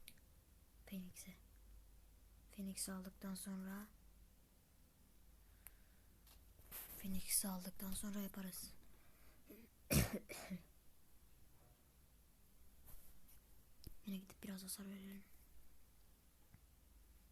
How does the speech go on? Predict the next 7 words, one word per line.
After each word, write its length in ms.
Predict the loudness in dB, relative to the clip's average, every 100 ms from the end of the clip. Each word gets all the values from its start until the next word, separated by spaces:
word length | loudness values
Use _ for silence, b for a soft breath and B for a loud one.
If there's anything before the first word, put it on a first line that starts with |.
| -16 -16 -16 -16 -16 -16 -14 B B B
Kutu 220 | -10 -8 -4
kırmadan 380 | 0 0 0
hasar 300 | -2 -4 -4
vermek 260 | -2 -2 -2
için 180 | 0 2
adam 160 | 4
arıyoruz. 300 | 2 2 -2